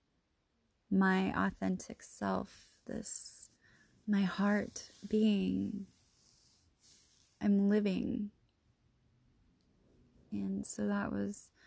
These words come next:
that was a beautiful awareness under the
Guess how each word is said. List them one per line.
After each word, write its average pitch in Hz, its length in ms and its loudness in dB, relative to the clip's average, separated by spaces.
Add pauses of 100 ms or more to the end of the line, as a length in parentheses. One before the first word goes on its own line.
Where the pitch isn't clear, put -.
(540)
that 214 140 0
was 240 160 2
a 233 40 6
beautiful 214 420 6
awareness 202 720 0 (280)
under 196 260 0
the 190 340 -2